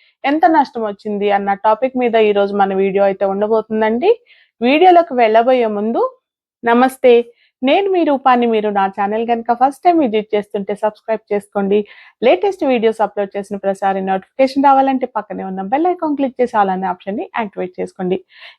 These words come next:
ఇప్-, మీ అందరికీ తెలుసు నేను శారీ బిజినెస్ చేస్తున్నానని. వాటి యొక్క లింక్స్ నేను డిస్క్రిప్షన్‌లో, ఆ, కామెంట్‌లో పిన్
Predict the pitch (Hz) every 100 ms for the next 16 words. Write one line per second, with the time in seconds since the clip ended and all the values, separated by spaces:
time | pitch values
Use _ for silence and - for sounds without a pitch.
0 | 220 214 _ _ 240 302 392 359 330 320
1 | 285 269 277 262 226 220 214 196 262 247
2 | 247 240 247 247 233 233 240 226 226 240
3 | 480 - _ _ _ - 202 208 196 208
4 | 226 285 - 359 330 247 208 - 240 -
5 | 247 240 381 359 220 - - - 214 214
6 | 202 - - 254 247 277 262 269 247 220
7 | - 247 269